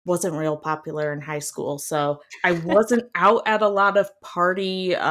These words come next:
Speaker 1: uh, cornfields or, or party <laughs> pastures.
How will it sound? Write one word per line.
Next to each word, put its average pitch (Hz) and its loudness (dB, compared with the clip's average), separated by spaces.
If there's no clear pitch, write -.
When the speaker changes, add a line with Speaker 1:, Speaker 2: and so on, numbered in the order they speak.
Speaker 1:
uh, 123 -2
cornfields 202 -2
or, 165 2
or 160 -2
party 185 4
<laughs> - -18
pastures. 208 0